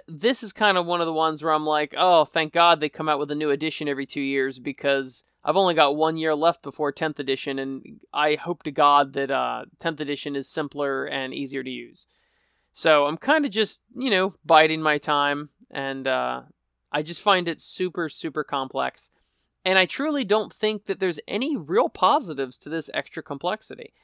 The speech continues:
I can't imagine it's improving their sales. I can't imagine that it's making it easier to play.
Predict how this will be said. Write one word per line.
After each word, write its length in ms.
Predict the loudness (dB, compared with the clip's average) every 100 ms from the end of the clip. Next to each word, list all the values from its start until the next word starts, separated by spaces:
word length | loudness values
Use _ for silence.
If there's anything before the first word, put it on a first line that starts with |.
| _ _ 0
I 120 | 0
can't 360 | 2 0 2
imagine 640 | 0 -2 2 2 2 -2 -4
it's 180 | -2 -4
improving 800 | -6 -8 -2 0 0 -2 -4 -4
their 120 | -8
sales. 500 | -6 -6 -8 -12 -10
I 80 | -10
can't 320 | -4 0 0
imagine 600 | 0 0 0 0 -4 -4
that 140 | -2 -2
it's 140 | -4
making 320 | -6 -6 -4
it 140 | -4 -6
easier 580 | -6 -4 -4 -4 -4 -4
to 60 |
play. 460 | -6 -6 -6 -6